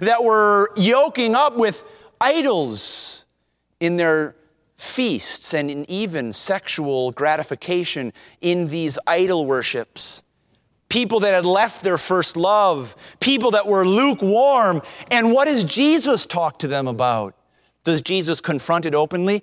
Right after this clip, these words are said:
Yeah. And then he says, "I want to make sure this is really relevant to you." I wanna make sure that my commands show their reality to you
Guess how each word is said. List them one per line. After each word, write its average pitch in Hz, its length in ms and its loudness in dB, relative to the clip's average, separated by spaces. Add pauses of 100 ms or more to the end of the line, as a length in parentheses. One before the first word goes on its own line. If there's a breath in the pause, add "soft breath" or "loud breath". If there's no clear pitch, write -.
(120 soft breath)
Yeah. 131 420 -2 (260 soft breath)
And 165 200 0
then 180 100 0
he 170 80 -2
says, 151 440 0 (220 loud breath)
"I 170 140 0
want 185 200 -2
to 147 40 -4
make 143 240 -4
sure 156 220 0
this 147 240 -2
is 120 100 -6
really 135 320 -2
relevant 113 580 -4
to 110 100 -10
you." 104 480 -8 (480 loud breath)
I 151 80 0
wanna 202 220 0
make 175 220 -2
sure 175 180 -2
that 151 140 0
my 147 140 -2
commands 135 880 -4 (160 soft breath)
show 165 520 2
their 131 200 0
reality 131 640 0
to - 160 -8
you 113 280 -4